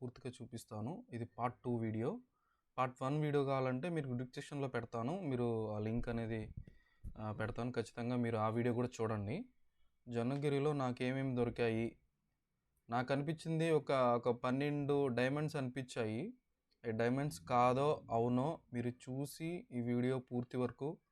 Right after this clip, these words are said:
లైక్ చేయండి, కొంచెం సబ్స్క్రైబ్ చేయండి. కొంచెం అసలు సబ్స్క్రైబ్ చేయట్లేదు, వీడియో చూస్తున్నారు కానీ సబ్స్క్రైబ్ అయితే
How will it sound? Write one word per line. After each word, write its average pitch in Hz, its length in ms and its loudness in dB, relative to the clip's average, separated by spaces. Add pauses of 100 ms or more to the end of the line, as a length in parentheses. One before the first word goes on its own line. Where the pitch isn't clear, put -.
(520)
లైక్ 131 340 0
చేయండి, 131 480 -2 (220)
కొంచెం 117 320 -6
సబ్స్క్రైబ్ 127 580 -6
చేయండి. 113 280 0
కొంచెం 113 560 -6 (680)
అసలు 110 140 -4
సబ్స్క్రైబ్ 117 520 -4
చేయట్లేదు, 135 300 0
వీడియో 135 400 0
చూస్తున్నారు 123 440 -2
కానీ 123 400 -4 (640)
సబ్స్క్రైబ్ 127 320 -4
అయితే 127 240 2